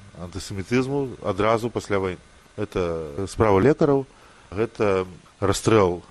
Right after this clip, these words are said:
антыфашысцкага камітэту, ну, і гэтак далей. Барацьба з касмапалітамі, з касмапалітызмам, якія ў асноўным былі таксама жыды.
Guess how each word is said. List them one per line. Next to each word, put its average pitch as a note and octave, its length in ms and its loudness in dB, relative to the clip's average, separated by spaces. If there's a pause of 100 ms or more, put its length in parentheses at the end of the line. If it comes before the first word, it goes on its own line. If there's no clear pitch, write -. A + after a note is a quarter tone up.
(260)
антыфашысцкага F#2 640 -6
камітэту, A#2+ 560 -2
ну, C3+ 100 2
і C3 60 4
гэтак C3 280 2
далей. F2+ 280 -2 (440)
Барацьба G2 460 0
з - 120 -10
касмапалітамі, A#2+ 920 2
з - 140 -10
касмапалітызмам, A#2+ 880 -6
якія G#2+ 300 0
ў G2+ 160 2
асноўным F#2+ 420 0
былі F2+ 300 2
таксама E2 420 0
жыды. D2+ 380 -6